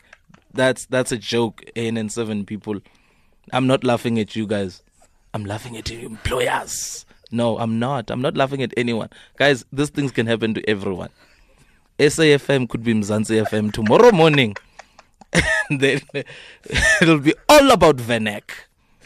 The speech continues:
<laughs> I'm just playing, guys. But it's cool. Yeah, I mean, I'm not, I'm not a part of the, what's this? Afro World Vision.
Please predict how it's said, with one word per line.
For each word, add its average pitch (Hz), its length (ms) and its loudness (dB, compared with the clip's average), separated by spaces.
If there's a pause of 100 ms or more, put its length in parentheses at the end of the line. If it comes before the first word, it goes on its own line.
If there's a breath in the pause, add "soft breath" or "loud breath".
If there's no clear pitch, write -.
(200)
<laughs> - 680 -10 (2500 loud breath)
I'm 160 100 -2
just 175 220 -2
playing, 160 340 -2
guys. 113 480 -8 (540)
But 214 120 4
it's 240 140 0
cool. 277 220 -4
Yeah, 294 180 4
I - 60 -4
mean, 233 180 -6
I'm 240 120 0
not, 277 180 -2
I'm 214 120 0
not 233 140 2
a 220 60 2
part 208 180 0
of 196 140 -4 (260 loud breath)
the, 180 160 4
what's 208 220 4
this? 170 280 0
Afro 196 460 0 (100)
World 151 360 4
Vision. 123 500 0